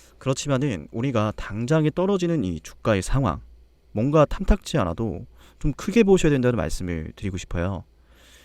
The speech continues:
제가 이 블루엠텍은 이렇게 급락을 할 때도 이날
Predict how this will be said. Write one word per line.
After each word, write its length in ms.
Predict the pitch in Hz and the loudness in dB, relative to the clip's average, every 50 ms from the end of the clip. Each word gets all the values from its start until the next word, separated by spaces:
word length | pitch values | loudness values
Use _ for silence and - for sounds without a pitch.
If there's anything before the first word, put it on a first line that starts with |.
| _ _ | _ _
제가 580 | - - 107 107 117 113 120 117 92 76 76 85 | -2 -2 2 4 4 4 4 2 0 -2 -4 -4
이 80 | 98 104 | -6 -6
블루엠텍은 680 | - - 120 120 135 147 151 135 123 113 98 - 120 | -4 -2 0 2 2 4 2 2 2 -2 -2 -2 -2
이렇게 220 | 92 85 92 - - - | -4 -4 -6 -8 -10 -16
급락을 480 | - - 104 110 123 143 147 131 135 | -10 -6 -2 0 4 4 4 4 4
할 80 | 113 92 | 0 0
때도 440 | - - 90 85 120 117 90 76 65 - | 0 -2 -4 -2 -2 -2 -2 -4 -8 -8
이날 580 | - 110 110 120 127 107 110 113 90 78 76 - | -6 -2 0 0 2 2 0 0 -2 -4 -6 -10